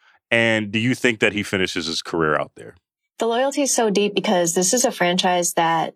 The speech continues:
Speaker 2: he believes took a risk by drafting him. Like, he was the gamble. Um, this is an organization that treated him almost like a son.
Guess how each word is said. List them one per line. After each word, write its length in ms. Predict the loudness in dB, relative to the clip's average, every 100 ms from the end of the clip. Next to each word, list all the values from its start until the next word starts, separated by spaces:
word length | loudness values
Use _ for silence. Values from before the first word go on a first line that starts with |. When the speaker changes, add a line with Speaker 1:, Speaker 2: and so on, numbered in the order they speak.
| _
Speaker 2:
he 380 | -4 0 2 2
believes 480 | 2 4 2 2
took 200 | 0 2
a 80 | 2
risk 380 | 2 2 0 -2 -10 _
by 140 | 0 2
drafting 480 | 0 0 -2 -4 -2
him. 400 | -2 -4 -8 -12 -16 -4
Like, 200 | 0 2
he 320 | 2 2 2 2
was 240 | 2 0
the 80 | -2
gamble. 580 | 0 0 0 -2 -4 -8 -16 -16 -2
Um, 420 | 0 2 2 0 0
this 180 | 0 2
is 140 | 2
an 80 | 2
organization 640 | 2 2 2 2 2 2 2
that 160 | 2
treated 380 | 0 2 2 2
him 360 | 2 2 2 0 _
almost 380 | 0 2 2 2
like 140 | 0 2
a 80 |
son. 600 | 0 2 2 0 -2 -8